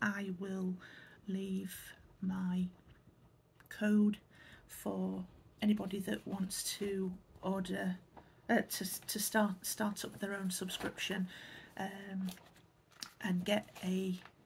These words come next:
money off on their first box. I'll leave that code down in the, uh, description box below.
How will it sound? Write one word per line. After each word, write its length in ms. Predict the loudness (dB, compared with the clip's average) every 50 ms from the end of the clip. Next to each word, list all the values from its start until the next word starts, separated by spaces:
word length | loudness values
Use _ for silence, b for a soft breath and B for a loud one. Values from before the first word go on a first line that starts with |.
| -10 -4 -2
money 420 | 0 2 2 2 2 0 -2 -4 -2 -2
off 420 | 0 0 0 -2 -4 -6 -8 B B B B B B B B -4
on 140 | -2 0 2
their 140 | 0 0 0
first 380 | -2 -4 -4 -4 -4 -4 -6 -4
box. 340 | -4 -4 -4 -4 -4 -4
I'll 140 | -2 -2 -2
leave 220 | -2 -2 -2 -2 -4
that 200 | -6 -8 -8 -10
code 380 | -6 -4 -2 -2 -2 -2 -6 -10 -20 -16 -12
down 300 | -8 -4 -2 0 0 0 0
in 120 | -2 -4 -6 -6
the, 440 | -6 -6 -6 -6 -8 -10 -12 -10 -10
uh, 120 | -10 -12 -12 -12 -14
description 720 | -12 -10 -10 -8 -8 -8 -8 -8 -8 -4 0 0 0 0 0 -4 -14 -18 -18 -18 -12 -8 -6
box 440 | -6 -6 -6 -8 -8 -6 -6 -6 -4
below. 480 | -2 -2 0 0 2 2 2 2 0